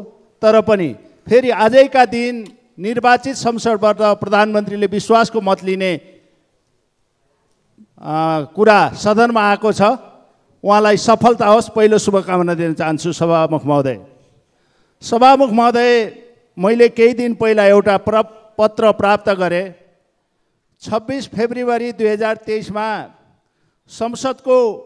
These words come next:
उपसभामुखको नाउँबाट संसदबाट एउटा चिठी लेखिएको रहेछ, सभामुख महोदय। संसदसँग कुनै साइनो नभएका पाँचजना मान्छे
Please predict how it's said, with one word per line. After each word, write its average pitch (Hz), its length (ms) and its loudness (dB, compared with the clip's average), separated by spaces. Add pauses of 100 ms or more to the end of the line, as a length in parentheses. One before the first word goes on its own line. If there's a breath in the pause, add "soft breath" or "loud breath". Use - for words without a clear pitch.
(120)
उपसभामुखको 247 840 -6
नाउँबाट 214 500 -6 (1160)
संसदबाट 254 800 -6
एउटा 226 320 -4
चिठी 240 440 -6 (1400)
लेखिएको 233 520 -2
रहेछ, 214 280 -4
सभामुख 196 480 -8
महोदय। 151 420 -8 (880)
संसदसँग 269 880 -6
कुनै 294 320 -6
साइनो 254 440 -4
नभएका 233 460 0
पाँचजना 226 600 -4
मान्छे 202 400 -2